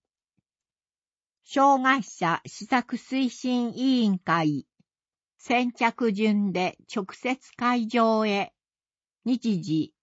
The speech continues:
一月二十日火曜日、午前十時から。場所、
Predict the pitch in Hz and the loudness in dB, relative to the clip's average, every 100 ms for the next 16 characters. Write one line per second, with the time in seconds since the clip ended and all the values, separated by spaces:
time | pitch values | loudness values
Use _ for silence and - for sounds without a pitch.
0 | _ 202 180 262 254 240 - 226 220 - | _ -10 -4 -2 0 0 -2 -4 -4 -8
1 | - - 196 - _ 226 220 254 226 185 | -12 0 0 0 _ 0 2 4 2 0
2 | 165 160 - _ _ _ 240 233 214 196 | 0 -2 -2 _ _ _ 0 2 2 2
3 | 180 233 285 202 190 175 156 143 147 - | 2 2 2 2 -2 -2 -4 -2 -4 -8
4 | _ _ _ _ _ _ 196 208 220 185 | _ _ _ _ _ _ -2 -2 0 0
5 | - | 0